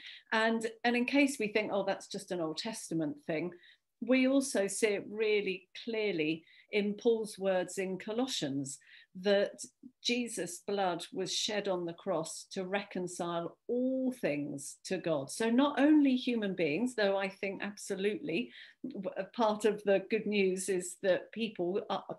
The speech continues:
can be reconciled to God, but it's not only people, it's all things. So this should be just second nature for us as followers of the Lord of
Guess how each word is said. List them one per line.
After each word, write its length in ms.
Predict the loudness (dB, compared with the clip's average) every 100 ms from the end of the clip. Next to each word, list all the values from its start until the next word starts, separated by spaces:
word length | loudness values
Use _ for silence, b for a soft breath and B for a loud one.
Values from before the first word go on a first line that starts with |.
| -4
can 260 | -2 0
be 220 | 0 0 0
reconciled 680 | -2 -2 -8 -4 -4 -4
to 100 | -6
God, 280 | -6 -2 -2 -2
but 140 | -2
it's 180 | -4 -6
not 180 | -6 -4
only 240 | -2 -4 -4
people, 340 | -8 -8 -10
it's 160 | -12 -8 -2
all 260 | 0 -2 -2
things. 380 | -2 -2 -4 -12 B B B -10
So 320 | 0 6 6 6
this 240 | 0 2
should 500 | -2 0 2 2 -2 -12 -2
be 480 | 2 2 2 -2 b b _ -18 -2
just 500 | 2 2 -2 -12 -8
second 540 | -4 -2 2 4 4
nature 600 | 4 2 0 -4 -4 -4 -10 -6
for 240 | 0 0 0
us 280 | -4 -6 -6 -4
as 220 | -4 -2
followers 560 | 0 2 2 2 -2
of 140 | -4 -6 _
the 60 | -6
Lord 300 | -4 -4
of 100 | -4